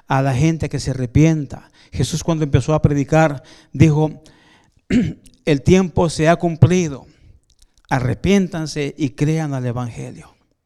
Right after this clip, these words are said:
Ese fue el primer mensaje de Jesús. Y ese es el mismo mensaje, hermano, que damos los que predicamos la palabra de Dios a la gente. Arrepiéntete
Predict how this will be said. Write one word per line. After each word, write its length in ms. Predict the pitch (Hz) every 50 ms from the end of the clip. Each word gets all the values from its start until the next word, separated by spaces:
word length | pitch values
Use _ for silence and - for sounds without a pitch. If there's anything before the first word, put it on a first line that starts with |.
| _ _ _ _ _ _ _ _ -
Ese 220 | 165 147 - 156
fue 140 | - - 156
el 60 | 151
primer 280 | - 151 143 151 160 156
mensaje 440 | 156 143 135 143 139 131 135 135 113
de 80 | -
Jesús. 560 | 139 131 113 - - - - - - - - _ _ _ _ _ _ _
Y 100 | 156 160
ese 160 | 160 156 170
es 140 | 143 - -
el 240 | 147 147 147 156 147
mismo 300 | 139 156 156 165 170 156
mensaje, 600 | 151 151 147 135 - - 165 175 165 151 175 165
hermano, 400 | 156 147 156 170 180 185 - - - - - _ _ -
que 160 | - 135 123
damos 480 | 139 156 160 165 165 160 147 - - - - _ -
los 120 | 147 -
que 100 | - 135
predicamos 440 | - 135 123 117 - 147 143 147 131
la 120 | 131 123
palabra 340 | - 127 127 139 139 143 139
de 100 | 127 127
Dios 180 | 127 135 135 -
a 40 |
la 60 | 135 131
gente. 320 | 143 147 139 151 135 135 _ _ _ _ _ _ _
Arrepiéntete 1000 | - 120 113 120 117 - - 165 190 185 170 170 175 160 - - 160 151 - -